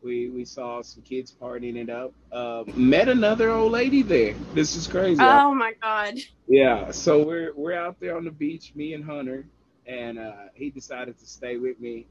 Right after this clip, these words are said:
Speaker 1: and, uh,
Speaker 2: Peep's
Speaker 1: uh,
Speaker 2: a trooper.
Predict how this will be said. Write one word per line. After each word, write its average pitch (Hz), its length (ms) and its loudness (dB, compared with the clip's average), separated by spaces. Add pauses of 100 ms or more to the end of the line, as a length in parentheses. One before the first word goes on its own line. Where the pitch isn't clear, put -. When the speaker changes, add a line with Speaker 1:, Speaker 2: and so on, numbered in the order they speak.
(100)
Speaker 1:
and, 117 380 -14
uh, 110 280 -14 (2250)
Speaker 2:
Peep's - 300 -6
Speaker 1:
uh, 392 40 2
Speaker 2:
a - 20 -20
trooper. 269 600 -2